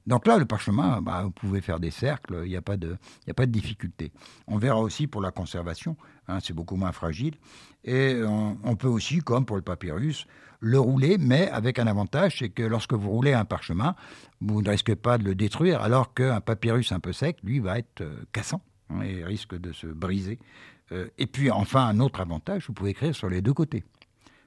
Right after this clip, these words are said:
Pas avec la même qualité, mais, euh, c'est quand même quelque chose qui est tout à fait intéressant, puisque vous multipliez par deux la surface d'écriture.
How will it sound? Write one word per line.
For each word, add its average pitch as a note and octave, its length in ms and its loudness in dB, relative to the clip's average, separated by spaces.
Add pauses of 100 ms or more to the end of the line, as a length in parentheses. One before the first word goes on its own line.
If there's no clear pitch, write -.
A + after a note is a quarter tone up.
(100)
Pas D3 200 8
avec C3+ 260 2
la B2+ 80 0
même B2 240 4
qualité, A2+ 580 -2
mais, D3 360 2 (420)
euh, A2 880 0
c'est - 160 0
quand A#2 140 2
même D3 180 6
quelque A#2 300 -2
chose E3 320 -2
qui A2+ 200 -4
est B2+ 60 -2
tout A2+ 240 -12
à G2 80 -2
fait C#3+ 260 -2 (300)
intéressant, C3 640 4
puisque - 260 -4
vous B2 160 2
multipliez A#2 420 2
par - 240 -2
deux C#3 180 0
la F2 140 -4
surface - 380 -2
d'écriture. G#2+ 480 -4